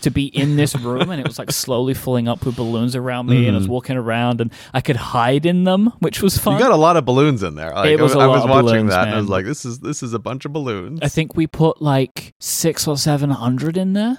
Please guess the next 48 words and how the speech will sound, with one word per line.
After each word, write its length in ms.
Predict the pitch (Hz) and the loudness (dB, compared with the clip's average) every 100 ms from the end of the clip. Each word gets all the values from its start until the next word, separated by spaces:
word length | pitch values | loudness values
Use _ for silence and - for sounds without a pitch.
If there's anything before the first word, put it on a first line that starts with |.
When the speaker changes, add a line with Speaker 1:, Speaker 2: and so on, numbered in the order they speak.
| 147 | -4
Speaker 2:
Oof. 600 | 165 147 110 85 - - - _ - - - | -2 0 0 -4 -14 -20 -20 _ -16 -14 -12
Speaker 1:
And, 480 | 156 143 139 143 139 | -6 -4 -4 -6 -4
uh, 320 | 151 135 117 120 - 190 | -4 -2 -6 -8 -18 -4
like, 180 | 151 147 | -2 0
I 140 | 143 147 | 2 0
would, 200 | 151 - | -2 -4
we 80 | 143 | -6
would 100 | 139 | -2
come 220 | 160 151 | -2 0
back 180 | 156 147 | 0 0
from 120 | 147 | -4
the 60 | 135 | -2
video, 380 | 127 135 151 | -2 0 0
and 100 | 156 | 0
I'd 120 | 135 131 | 0 0
be, 80 | |
like, 180 | 127 117 | -2 -4
hidden, 360 | 120 127 147 170 | 0 2 2 0
and 140 | 135 | -2
I 60 | 131 | -2
could 140 | 127 | -4
just, 160 | 120 127 | -10 -10
like, 120 | 123 | -10
appear 300 | 123 123 131 | -8 -4 -4
from 200 | - 135 | -4 -6
the 60 | 120 | -4
balloons. 640 | 120 120 131 190 214 - - - | -2 -2 -2 -4 -8 -16 -20 -14
Speaker 2:
Mm-hmm. 220 | 101 98 95 | -6 -4 -2
Speaker 1:
But 180 | 87 | -4
popping 440 | 87 175 - 165 147 | -4 -6 -2 0 2
them 200 | 127 120 | 0 2
was 140 | 120 | -2
brilliant. 560 | - 139 165 113 - - | 0 2 2 0 -6 -10
Like, 160 | 123 | -8
I 80 | 127 | -8
got, 320 | 123 143 135 - | -4 -2 -2 0
you 80 | |
know, 60 | 156 | 0
like, 140 | 175 | 0
a 40 | 170 | -2
tube 460 | - 170 165 139 | 0 4 4 4
that 120 | - - | 0 -4
a 40 | |
poster 360 | - 131 123 120 | 0 0 0 -4
comes 280 | 120 107 98 | -4 -4 -6
in, 220 | 85 156 | -10 -4
poster 260 | 135 117 113 | -2 -2 -6
tube. 300 | 104 65 | -8 -8